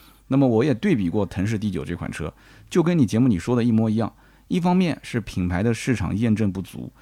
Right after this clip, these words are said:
另外一方面是价格确实对于其他竞品来讲定的有点太过自信了啊，感觉优势不是很足，溢价有点偏高。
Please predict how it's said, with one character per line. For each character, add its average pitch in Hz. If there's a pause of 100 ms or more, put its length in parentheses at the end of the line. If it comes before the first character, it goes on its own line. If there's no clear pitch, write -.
(240)
另 165
外 180
一 156
方 143
面 143
是 -
价 110
格 87
确 131
实 92
对 123
于 117
其 113
他 113
竞 135
品 95
来 73
讲 90 (360)
定 117
的 98
有 90
点 90
太 -
过 95
自 90
信 92
了 76 (160)
啊， 85
感 87
觉 95
优 147
势 139
不 101
是 113
很 82
足， 76 (260)
溢 131
价 101
有 87
点 82
偏 87
高。 73